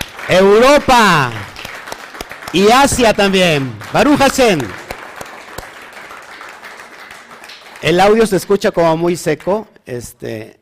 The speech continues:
a ver si le pones un poquito más de, échale un holz ahí para que se escuche más, este. <laughs> ¿Verdad que se escucha como muy seco? Como si estuviera yo, este, no sé, sí estoy muy desvelado, pero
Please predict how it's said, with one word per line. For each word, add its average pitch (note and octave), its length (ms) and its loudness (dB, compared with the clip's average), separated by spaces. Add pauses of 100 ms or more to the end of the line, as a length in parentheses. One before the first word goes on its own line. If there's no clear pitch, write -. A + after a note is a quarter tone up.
a - 60 -20
ver C3 80 -14
si D3 100 -12
le C3+ 80 -10
pones C3+ 380 -12
un B2+ 60 -20
poquito B2+ 420 -16
más B2 220 -10
de, A2+ 280 -18 (140)
échale D3 320 -6
un D#3 120 -8
holz D3+ 300 -8
ahí D3 240 -8
para A#2 260 -10
que G#2+ 120 -16
se G#2+ 80 -20
escuche B2+ 320 -16
más, A#2+ 180 -12
este. - 400 -20 (840)
<laughs> - 0 - (1400)
¿Verdad F3+ 180 -2
que G#3 80 -8
se E3+ 60 -6
escucha F#3+ 280 -6
como C#3 200 -2
muy D#3+ 140 -4
seco? F3+ 480 -10 (760)
Como B2 180 -10
si B2 100 -16
estuviera D#3 360 -2
yo, D#3 180 -2
este, A2+ 760 -6 (140)
no C3+ 160 -10
sé, C#3 360 -10 (200)
sí - 160 -16
estoy E3+ 180 -10
muy F3 160 -4
desvelado, C#3+ 560 -4
pero A#2 380 -8